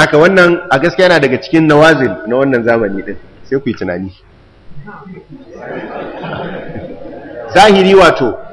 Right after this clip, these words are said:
idan mutum, illar kaga tana zuwa ne yayin da zai zamanto ana tafiya masallaci,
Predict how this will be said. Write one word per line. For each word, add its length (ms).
idan 220
mutum, 360
illar 360
kaga 300
tana 280
zuwa 260
ne 120
yayin 260
da 80
zai 140
zamanto 520
ana 260
tafiya 340
masallaci, 680